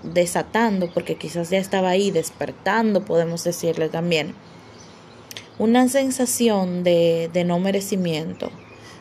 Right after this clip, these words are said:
o una sensación de no voy a poder lograrlo. De, de, de,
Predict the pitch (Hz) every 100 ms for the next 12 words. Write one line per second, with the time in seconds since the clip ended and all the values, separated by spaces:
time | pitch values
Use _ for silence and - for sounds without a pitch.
0 | - 180 185 208 208 233 220 208 226 208
1 | 185 175 170 165 170 180 175 180 175 165
2 | 160 165 156 107 - - - - - -
3 | - - - - - - 160 147 143 -
4 | 147 147 - - - 156 185